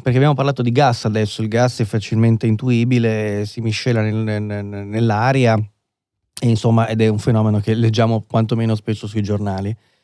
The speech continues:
Però i liquidi come si comportano? Liquidi intendo dire sostanze come l'alcol, ovviamente, o addirittura più volatili come la benzina. La benzina, eh, esplode o in certe condizioni effettivamente brucia?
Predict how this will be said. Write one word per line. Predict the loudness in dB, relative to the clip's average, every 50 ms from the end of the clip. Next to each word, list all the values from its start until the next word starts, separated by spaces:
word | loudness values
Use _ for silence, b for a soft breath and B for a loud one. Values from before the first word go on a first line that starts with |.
| _ _ _ _ _ _
Però | 0 4 4 4 4 4
i | 2 0 0 2
liquidi | 0 0 0 0 0 2 2
come | 2 4 2 2
si | 2 2
comportano? | 0 0 0 2 2 2 0 0 0 -2 -2 -2 -2 -2 -4 -6 -8 -10 -6 -4
Liquidi | -2 -2 -2 -2 0 0 0
intendo | 0 0 0 0 2 4 4 4
dire | 4 4 4 4 4 4 2 2 2 2 0 -2 -4 -6
sostanze | -8 -10 -6 -2 0 0 0 0 -2 -2
come | -2 -2 0 0
l'alcol, | 2 2 2 0 0 -2 -4 -2 -2 -2 -2
ovviamente, | -2 -2 -2 0 0 2 2 2 2 2 4
o | 4 4
addirittura | 4 4 4 2 2 2 0 -2 -2
più | 0 0 0
volatili | 2 4 4 4 4 4 2 2 0 0 0 0 0
come | -2 -2 -2 -2
la | -2 -2
benzina. | -2 -2 -2 -2 -2 -4 -4 -4 -2 -2 -2 -2 -4 b b b b b b b b
La | 0 0 2
benzina, | 4 4 4 4 4 2 2 4 4 4 4 2 0 0
eh, | -2 0 2 4 4 2 2 0 -2
esplode | _ -2 -2 -2 -2 -6 -14 _ -4 -2 0 0 0 0 0 0 2 2 2 2 0 -2 -6 _ _ _ _ _ _ _ _ _ _ _ _ _ _ _ _ 0 4
o | 4 6 6
in | 4 4 0 0
certe | 0 0 0 0 0 0 -4
condizioni | -2 0 0 0 0 0 0 0 0 0 0 -2 -4
effettivamente | -6 -4 -4 -2 -2 0 2 2 2 2 2 2 2 0
brucia? | 2 2 4 2 2 0 0 -4